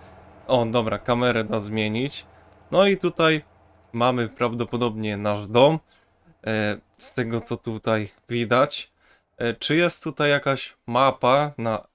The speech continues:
M? O, jest. Gdzie my jesteśmy? Tutaj. I co my tutaj mamy?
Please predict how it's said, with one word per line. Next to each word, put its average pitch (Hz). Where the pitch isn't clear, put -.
M? 147
O, 107
jest. 135
Gdzie 127
my 156
jesteśmy? 156
Tutaj. 127
I 139
co 165
my 165
tutaj 156
mamy? 113